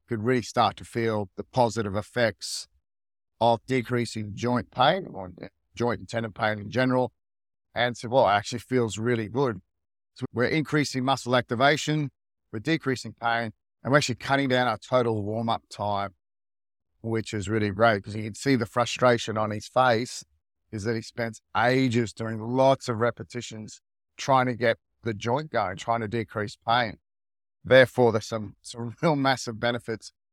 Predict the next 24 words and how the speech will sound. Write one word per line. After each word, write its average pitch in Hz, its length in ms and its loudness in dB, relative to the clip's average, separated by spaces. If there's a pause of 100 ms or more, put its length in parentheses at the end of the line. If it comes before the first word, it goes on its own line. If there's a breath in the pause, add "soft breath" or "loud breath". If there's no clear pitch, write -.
(160)
just 131 200 -2
from 110 540 0 (100)
training 135 460 2
efficiency. 113 760 -4
And, 104 180 -2 (960)
you 120 80 0
know, 117 60 4
it's 120 140 0
frustrating 147 640 4
when 127 300 -2 (360)
you're 127 160 2
sore 127 460 4
and 113 120 -4
you, 113 200 -4
you 120 160 -6
can't 123 420 -2 (640)
decrease 117 440 -2
pain 110 440 -2
and 107 100 -4
you 104 100 -6
can't 113 340 -2
get 104 140 -2
it 92 120 -6
going. 101 320 -2